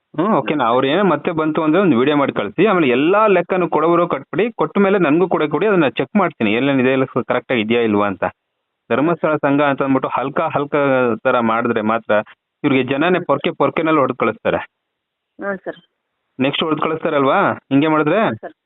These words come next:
Speaker 2: ಹ್ಮ್ ಸರ್.
Speaker 1: ಸರಿ ಅಮ್ಮ. ಆ ಕಡೆ ಎಲ್ಲ ರೈಟ್ ನ್ಯೂಸ್ ನೋ-, ನೋಡ್ತಾ ಇದ್ದೀರಾ?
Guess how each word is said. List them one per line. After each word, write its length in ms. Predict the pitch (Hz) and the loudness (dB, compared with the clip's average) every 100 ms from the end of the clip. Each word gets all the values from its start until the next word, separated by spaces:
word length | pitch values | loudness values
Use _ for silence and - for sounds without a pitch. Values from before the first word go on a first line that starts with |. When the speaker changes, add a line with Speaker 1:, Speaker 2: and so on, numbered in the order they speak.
| _ _ _ - | _ _ _ -10
Speaker 2:
ಹ್ಮ್ 180 | 220 208 | -6 -6
ಸರ್. 200 | 190 - _ _ _ _ _ _ _ _ | -8 -10 _ _ _ _ _ _ _ _
Speaker 1:
ಸರಿ 280 | 120 - 107 | -6 -2 0
ಅಮ್ಮ. 140 | 92 92 | 0 -2
ಆ 100 | 147 | -2
ಕಡೆ 160 | 180 | -2
ಎಲ್ಲ 140 | 190 208 | 0 2
ರೈಟ್ 240 | 180 185 | 0 -2
ನ್ಯೂಸ್ 180 | 208 202 | -4 -4
ನೋ-, 200 | 185 160 156 | -2 2 2
ನೋಡ್ತಾ 200 | 185 202 | 2 -2
ಇದ್ದೀರಾ? 260 | 175 165 | -2 0